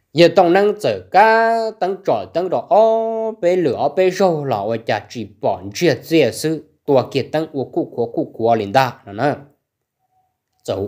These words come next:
vô lên nọ chứ. Á, giờ tông năng trò trò tà kế tà chữ gì thế trò chỉ bỏ. Giải khó mua khó tư thế chỉ sợ chỉ trò chê. Đâu không tới chỉ sợ chỉ linh chia thế.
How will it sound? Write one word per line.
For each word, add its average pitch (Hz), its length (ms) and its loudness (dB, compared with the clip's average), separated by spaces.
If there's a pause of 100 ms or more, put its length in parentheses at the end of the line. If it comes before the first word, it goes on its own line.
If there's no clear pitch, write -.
vô 139 200 6
lên 101 160 -4
nọ 95 200 -12 (100)
chứ. - 80 -20 (140)
Á, 202 260 4
giờ 156 200 -2
tông 131 140 -8
năng 143 160 -4
trò - 80 -14 (200)
trò 110 200 -8 (160)
tà 95 320 -4
kế 110 220 -2 (160)
tà 101 300 -6
chữ 110 60 -8
gì 117 320 -6
thế 139 280 -2
trò 120 260 2
chỉ 104 140 -12 (100)
bỏ. 120 240 -2 (320)
Giải 113 260 0
khó 101 80 -8
mua 127 180 0
khó 95 160 -10
tư 123 300 -4
thế 143 180 -4
chỉ 92 200 -14
sợ - 240 -10
chỉ 92 260 -20
trò 95 140 -8 (100)
chê. 143 220 2 (600)
Đâu 143 200 6
không 123 200 -6
tới 123 160 0
chỉ 120 200 -10
sợ - 100 -18 (140)
chỉ 107 80 -16
linh 101 180 -16
chia 131 260 0
thế. 175 180 2